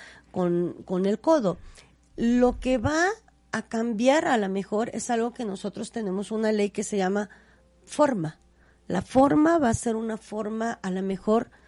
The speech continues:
si lo podemos ver bizarra, o sea, distinta, ¿no? Pero como el grafólogo no nos vamos con esta parte, sino nos vamos con los gestos gráficos, es decir, son estos pequeños aderezos que tenemos cada uno, que es parte como nuestro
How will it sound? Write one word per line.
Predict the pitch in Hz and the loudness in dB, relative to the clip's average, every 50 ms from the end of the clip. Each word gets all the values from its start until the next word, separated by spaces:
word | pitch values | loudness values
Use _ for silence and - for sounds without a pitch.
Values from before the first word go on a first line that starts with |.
| _ _ _ _ | _ _ _ _
si | - - - 214 | -8 -2 0 2
lo | 202 202 208 | 2 2 2
podemos | - 226 226 247 262 285 285 302 285 220 | 2 4 4 4 4 4 4 2 2 2
ver | 233 240 240 247 240 - | 2 2 2 0 -4 -6
bizarra, | 180 165 208 214 190 - - - 226 220 214 220 247 254 370 - - - | -4 -2 -2 -2 -2 0 2 4 4 4 4 2 0 -4 -4 -8 -12 -10
o | - - | -10 -8
sea, | - - - - | -6 -6 -6 -6
distinta, | 185 180 214 185 - - - - 294 302 294 285 262 - - 160 147 175 170 - _ _ _ _ _ _ | -6 -6 -6 -4 -6 -6 -4 -2 -2 0 0 -2 -2 -2 -4 -4 -4 -4 -8 -14 _ _ _ _ _ _
¿no? | 165 175 175 202 214 - _ _ _ _ - - - _ _ | -4 -2 -2 -2 -4 -8 _ _ _ _ -20 -20 -20 _ _
Pero | - 226 220 226 220 | 0 2 2 4 2
como | 240 247 247 240 | 2 2 2 2
el | 247 | 2
grafólogo | 220 262 262 269 - - 320 330 330 330 330 320 330 302 | 2 0 0 0 0 0 0 2 2 2 0 0 -2 -2
no | 285 285 | -2 -2
nos | 294 294 294 247 | -2 -4 -4 -6
vamos | 226 254 247 247 247 247 240 - | -6 -6 -6 -4 -6 -6 -8 -8
con | - 214 202 202 | -8 -6 -4 -4
esta | 208 190 - - - | -6 -6 -8 -10 -8
parte, | - - 175 175 180 - 196 | -6 -6 -6 -6 -6 -10 -10
sino | - - - 185 175 | -8 -6 -6 -4 -4
nos | 180 175 175 175 | -4 -4 -6 -4
vamos | 196 220 214 226 233 - - | -4 -4 -4 -4 -6 -8 -10
con | - 196 185 | -10 -8 -8
los | 175 185 - | -8 -8 -8
gestos | - - 214 - - - 208 190 | -6 -6 -8 -6 -6 -8 -8 -4
gráficos, | 185 196 170 175 - - - - - 185 202 - - - - - - - - - | -2 -2 -2 -2 -4 -8 -10 -6 -6 -6 -6 -6 -10 -16 -20 -20 -20 -20 -6 -2
es | 220 226 220 | -2 0 0
decir, | 240 247 226 - 262 247 | 0 -2 -2 -4 -4 -4
son | - - 254 277 294 | -4 -2 0 2 2
estos | 311 - - - 294 - | 2 0 0 -2 -4 -4
pequeños | - - 220 208 - 269 277 285 302 294 - 269 | -2 -4 -6 -2 -2 -2 0 0 -2 -4 -6 -6
aderezos | 254 220 220 214 214 220 202 - - 226 - - | -6 -4 -4 -2 -2 -4 -4 -6 -10 -12 -12 -12
que | - - | -14 -10
tenemos | - - 202 202 208 208 208 208 208 - - - - - _ _ - _ | -6 -4 -2 0 0 0 0 -2 -4 -4 -10 -18 -20 -20 _ _ -8 _
cada | - 294 320 330 339 330 302 | 4 4 6 6 6 6 6
uno, | 262 233 226 214 208 220 226 | 6 6 4 4 4 2 0
que | - - | -2 -4
es | 233 - - | -4 -4 -4
parte | _ - 262 262 254 - - 320 311 | _ 0 0 0 0 -2 -6 -8 -6
como | - 247 233 208 196 196 | -4 -2 -2 0 0 0
nuestro | 185 185 185 185 180 - - - 196 185 | 0 0 0 -2 -4 -4 0 0 0 0